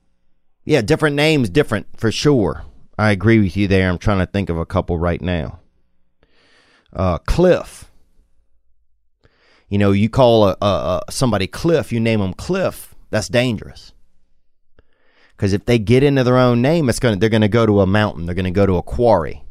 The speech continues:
They might take that chance, bro. They might take that leap. You know, whereas if you name somebody Candy, the bo-, you know,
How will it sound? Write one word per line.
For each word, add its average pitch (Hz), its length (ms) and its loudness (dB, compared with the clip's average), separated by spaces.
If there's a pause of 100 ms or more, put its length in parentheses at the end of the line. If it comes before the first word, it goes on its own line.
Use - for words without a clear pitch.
(1200)
They 92 80 -4
might 92 240 -2
take - 220 -4
that 90 160 -4
chance, 104 440 -4
bro. 80 200 -8
They 87 80 -6
might 85 240 -8
take - 200 -8
that 78 140 -8
leap. 85 440 -10 (1700)
You 110 100 0
know, 104 120 4
whereas 104 240 2
if 98 80 -4
you 110 100 0
name 110 180 2
somebody 98 320 0
Candy, 135 560 0
the 101 120 0
bo-, 87 320 -8
you 110 120 -4
know, 87 220 -4